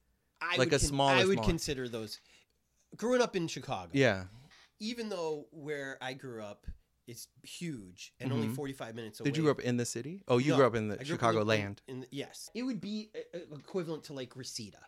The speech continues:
Speaker 2: Okay.
Speaker 1: And so it was always kind of a journey for us
Speaker 2: Mm-hmm.
Speaker 1: to get into downtown.
Speaker 2: Mm-hmm.
Speaker 1: And my mom was like, "You really wanna go into the city?"
Speaker 2: Yeah. <laughs>
Speaker 1: Whereas I don't think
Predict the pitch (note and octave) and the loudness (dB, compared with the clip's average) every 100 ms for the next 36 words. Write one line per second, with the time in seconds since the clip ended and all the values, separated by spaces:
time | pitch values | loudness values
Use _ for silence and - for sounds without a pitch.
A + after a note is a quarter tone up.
0 | _ _ - C#3 C3 G#2+ B2 _ D3+ D#3+ | _ _ -2 0 0 -4 -6 _ -6 -4
1 | - F3+ F3 E3 E3 - - _ _ _ | -2 -2 0 0 -4 -8 -18 _ _ _
2 | _ _ G#3+ C4+ C#4 A3+ A3 A3 - F#3+ | _ _ -6 -2 -2 -2 -4 -6 -8 -8
3 | F3 C#3+ B2 D3+ F#3+ F#3 - G#2 F2 F2+ | -8 -10 -6 -4 -2 -4 -6 -10 -12 -8
4 | B2+ A#2+ G#2+ A#2 - _ - C3+ C3+ C3 | -4 -2 -2 -6 -10 _ -14 -10 -8 -8
5 | B2 C3+ A#2 G#2 G#2+ E3+ B2 - B2 A2+ | -10 -10 -12 -12 -14 -16 -18 -12 -6 -4
6 | G#2+ A#2 _ _ - C3 C3 B2+ B2+ C#3+ | -4 -6 _ _ -12 -8 -6 -6 -8 -8
7 | D3 F3 D#3 A2+ E2 F#2+ F2+ G#2+ C#3 D3+ | -6 -4 -6 -8 -14 -16 -12 -8 -6 -4
8 | C3+ A2 C3+ B2 G2+ E2+ G#2+ A2 E3 - | -6 -6 -6 -6 -10 -10 -8 -8 -6 0
9 | A#2 G2 F#2 - - F3 G3 B3+ E4 D4 | 2 2 -2 -10 2 4 4 2 2 2
10 | B3+ - A3+ E4 G4+ - B3+ B3 - | 0 -4 -4 -2 -2 -2 0 -2 -4